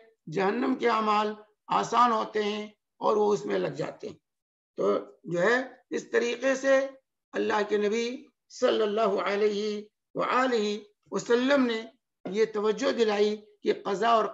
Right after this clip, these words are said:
क़द्र का मतलब अ-, अ-, असबाब को तर्क करके अमल को छोड़कर बैठना नहीं, बल्कि असबाब को अख्तियार करते हुए अमल में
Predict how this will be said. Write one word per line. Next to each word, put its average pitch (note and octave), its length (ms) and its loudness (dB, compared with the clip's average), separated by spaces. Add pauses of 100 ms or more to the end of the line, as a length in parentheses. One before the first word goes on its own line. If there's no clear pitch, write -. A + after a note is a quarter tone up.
क़द्र B3+ 220 0
का G#3 200 -4
मतलब G#3 460 -6 (320)
अ-, - 180 -4 (240)
अ-, F3+ 220 -8
असबाब G#3 520 0
को G#3+ 120 0 (120)
तर्क C4 240 0
करके G#3 400 -2 (480)
अमल A#3 320 0
को G#3+ 180 0
छोड़कर A#3+ 500 -2
बैठना A#3+ 420 -4
नहीं, G3+ 280 -6 (360)
बल्कि G3+ 340 0
असबाब F#3+ 460 -4
को - 60 -4
अख्तियार F#3+ 460 -6
करते F#3+ 260 -6
हुए B3 380 2 (520)
अमल A3+ 320 4
में G3 320 2